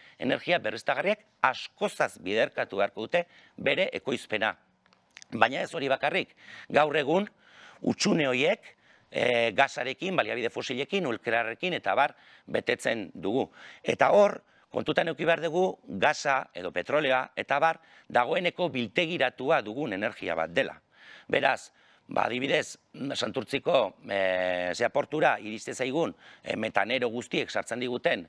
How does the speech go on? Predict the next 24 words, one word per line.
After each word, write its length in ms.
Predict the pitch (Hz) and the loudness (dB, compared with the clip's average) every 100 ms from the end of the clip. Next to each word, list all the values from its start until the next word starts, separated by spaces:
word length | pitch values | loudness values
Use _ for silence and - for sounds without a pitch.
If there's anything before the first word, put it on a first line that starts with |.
| - | -12
eh, 280 | 98 98 98 | -8 -6 -2
gas 200 | 113 110 | -2 -2
natural 500 | 113 139 117 107 85 - - | -6 -2 2 2 -2 -16 -8
guzti 360 | 123 123 - | -4 -2 0
hori 180 | 135 139 - | 0 0 -4
ekuaziotik 640 | 101 123 - 135 156 - - - - - | 0 0 0 -4 -4 -6 -10 -20 -20 -2
kendu 400 | 131 139 107 - | -2 0 -2 -4
nahi 240 | 87 107 110 | -2 -2 0
baldin 240 | 123 143 | -2 0
baditugu, 580 | 143 147 180 160 196 190 - - - | -2 -2 0 2 2 0 -12 -20 -6
beste 480 | - 139 - 190 - | -2 0 2 0 -2
biltegiratze 600 | 95 113 147 135 143 - | -8 -2 0 0 0 -2
sistema 360 | 110 - 123 | -8 -4 0
batzuetan 420 | 120 120 160 190 147 | 0 0 -2 -2 -2
pentsatu 400 | 107 - 131 120 | -6 -4 -4 -4
behar 140 | 90 | -4
dugu. 220 | 95 107 - - - | -2 -4 -6 -14 -8
Eta 180 | - | -4
biltegiratze 580 | 110 117 165 190 190 208 | -4 -2 -4 2 0 0
sistemak 760 | 160 190 - - 175 143 - - _ - - _ | -6 -6 -2 0 2 2 0 -12 _ -20 -20 _
oraindik 460 | - 131 - 180 160 | -2 2 2 0 0
arazo 300 | 127 151 160 | 0 0 0
asko 240 | 143 - 135 | -2 -2 -4
dituzte, 400 | 92 104 - 196 | -2 -6 0 2